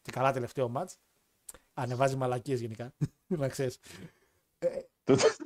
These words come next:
Speaker 2: το ότι στο Halloween πάντως ο Rock ντύθηκε Beckham.
Speaker 1: Ε, το, <laughs> δεν το είχα δει.
Speaker 2: Ε,
Speaker 1: Ε,
Speaker 2: ανέβασε φωτογραφία στο Instagram, στο λογαριασμό του.
Speaker 1: Γιατί, γιατί Beckham;
Speaker 2: Τι βάρεσε, ξέρω εγώ,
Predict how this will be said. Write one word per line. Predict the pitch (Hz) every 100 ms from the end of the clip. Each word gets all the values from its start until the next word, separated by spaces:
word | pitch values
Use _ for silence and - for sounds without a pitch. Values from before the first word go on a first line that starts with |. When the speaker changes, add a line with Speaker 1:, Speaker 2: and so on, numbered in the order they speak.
| -
Speaker 2:
το | 196
ότι | 143
στο | - 113
Halloween | 117 156 147 139 113
πάντως | 147 147 135
ο | 107
Rock | 131 110
ντύθηκε | 120 127 135 90 85
Beckham. | 104 117 117 - _ _ _ - - - - - - - - - - - - - 285 - - _ _ _ _ _ -
Speaker 1:
Ε, | 135
το, | 120 120 117 120 135 - _ - -
<laughs> | _ _ _ _ _ -
δεν | 156 151
το |
είχα | 147 131
δει. | 127 180 156 _ - - - -
Speaker 2:
Ε, | 294 269 233
Speaker 1:
Ε, | 233
Speaker 2:
ανέβασε | 214 214 196 156
φωτογραφία | - 190 175 165 165 180
στο | 151 165
Instagram, | 175 - 135 139
στο | 135
λογαριασμό | 147 135 135 131 139 143 151
του. | 156 185 - - - _ - 392
Speaker 1:
Γιατί, | 160 370 202 - 208
γιατί | 151 349 208
Beckham; | - - - - _ - 190 _ _ _ _ _ _ - 359 349 330 _
Speaker 2:
Τι | - 247
βάρεσε, | 226 214 180 139
ξέρω | 139 - 175 180
εγώ, | 170 147